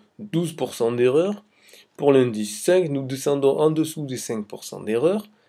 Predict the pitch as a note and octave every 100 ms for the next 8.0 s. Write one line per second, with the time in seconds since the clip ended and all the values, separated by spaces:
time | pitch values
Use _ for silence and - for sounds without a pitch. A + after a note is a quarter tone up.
0 | _ - C#3 C3+ C3 G#2+ G#2 - G#3 G#3
1 | D#3+ C3+ C#3+ D#3 C#3+ A#2+ D#3+ E3+ E3 D#3
2 | E3 C#3+ B2 A#2+ G3+ F3 - C#3+ A#2 G#2+
3 | A2 E3+ G3+ - _ - A2+ E3 - -
4 | - C#3 A#2 C3 D#3 C3 G#2+ - - D3+
5 | D#3+ - _ _ _ - G#2+ C#3 C3+ A#2+
6 | A#2+ A2 B2+ D3 _ _ _ D3 C3 A#2
7 | G#2+ - C#3 _ _ _ - A2 A2+